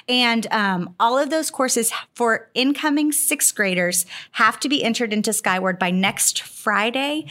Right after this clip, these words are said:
February twelfth. So make sure that you look for those, all of that information, the E P G, the course selection planning worksheet to come home with your child between yesterday and Friday, and then take time to sit down and enter those selections into Skyward.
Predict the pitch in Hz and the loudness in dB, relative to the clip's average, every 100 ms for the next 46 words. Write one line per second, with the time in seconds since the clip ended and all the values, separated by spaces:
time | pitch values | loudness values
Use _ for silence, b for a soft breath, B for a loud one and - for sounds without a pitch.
0 | B B - 220 196 202 202 - - - | B B -4 -2 0 -2 0 0 -2 -2
1 | 180 - - - - _ B B - 262 | 0 -2 -4 -10 -14 _ B B 0 2
2 | 254 262 262 - 262 269 302 277 214 233 | 2 0 -2 0 2 2 2 0 0 0
3 | 226 226 247 - 247 226 196 214 226 - | 2 0 -2 -2 0 0 0 0 0 2
4 | 208 220 240 240 214 226 220 220 208 - | 2 2 0 0 0 0 0 0 0 0
5 | 214 180 - 220 226 262 247 214 220 220 | 0 0 -2 -4 -2 -2 0 0 0 0
6 | 226 226 B B 196 196 220 - 226 226 | 0 -4 B B -6 -2 0 0 0 -2
7 | 254 233 233 226 - 226 220 220 - 190 | 0 0 0 -4 -2 0 2 0 -2 0
8 | 226 - - 285 220 214 220 208 220 214 | 0 0 -2 -2 -4 -2 0 0 0 0
9 | 226 233 214 208 - 196 233 294 285 B | 0 0 -4 -4 -2 0 0 -2 -4 B
10 | B B 220 196 - 214 202 196 196 254 | B B -2 -2 0 0 2 0 0 -2
11 | 240 226 233 202 196 - - 208 196 240 | 0 0 0 0 -2 -4 -4 0 0 0
12 | 302 349 - B B B 214 202 190 254 | -2 -2 -6 B B B 0 0 0 0
13 | 269 247 254 233 220 - 226 220 233 220 | 0 0 0 0 -2 0 0 0 2 0
14 | 185 180 214 208 202 196 214 185 175 - | -2 0 0 0 0 0 0 -2 -2 0
15 | 180 175 - 185 196 190 - 190 170 175 | 0 0 0 0 0 0 0 0 -2 -4
16 | - - - - | -4 -4 -6 -8